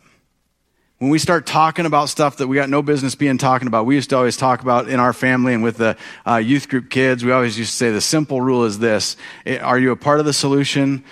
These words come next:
Are you a part of the problem? If you can't clearly say yes to either one of those, then you probably have no business even bringing it out of your mouth.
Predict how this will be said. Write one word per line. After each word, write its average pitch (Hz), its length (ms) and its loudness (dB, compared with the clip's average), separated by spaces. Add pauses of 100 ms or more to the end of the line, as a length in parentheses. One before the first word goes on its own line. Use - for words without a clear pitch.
(180)
Are 107 60 -2
you 120 160 2
a 123 60 0
part 123 260 2
of 113 60 -2
the 107 80 -6
problem? 92 540 -2 (280)
If 110 140 -6
you 131 80 0
can't 151 400 -2
clearly 147 560 0
say 143 220 0
yes 123 440 0
to 123 160 -2
either 127 260 2
one 117 200 0
of 123 100 -2
those, 135 340 0
then 110 140 -2
you 107 80 -2
probably 131 220 0
have 110 100 0
no 117 240 0
business 113 460 -2
even 104 240 -2
bringing 107 240 -2
it 104 100 -2
out 101 140 2
of 101 40 -2
your 95 120 -2
mouth. 87 420 -6